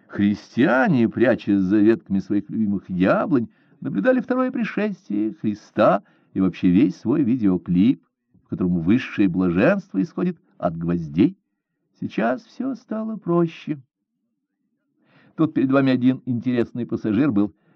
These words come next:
белые чулочки и ослиные уши на тесемке. Непростая душа. Целый час на меня кидался. Я, говорит, слышал, что в Бордо к свету идти надо.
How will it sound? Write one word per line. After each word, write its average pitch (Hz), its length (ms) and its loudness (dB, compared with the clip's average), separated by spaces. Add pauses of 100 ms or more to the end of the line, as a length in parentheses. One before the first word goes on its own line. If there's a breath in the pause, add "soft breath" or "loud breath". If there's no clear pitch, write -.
белые 101 380 4
чулочки 110 580 0
и 95 60 4
ослиные 92 600 0
уши 165 260 -4
на 131 120 -8
тесемке. 104 460 -6 (300)
Непростая 254 520 0
душа. 101 300 2 (380)
Целый 247 360 2
час 233 420 2
на 202 60 -10
меня 202 180 -4
кидался. 156 440 -2 (520)
Я, 143 140 0
говорит, 156 220 2
слышал, 190 640 4
что 131 300 0
в 101 60 -2
Бордо 143 560 4
к - 80 -8
свету 151 460 2
идти 104 220 -2
надо. 117 260 0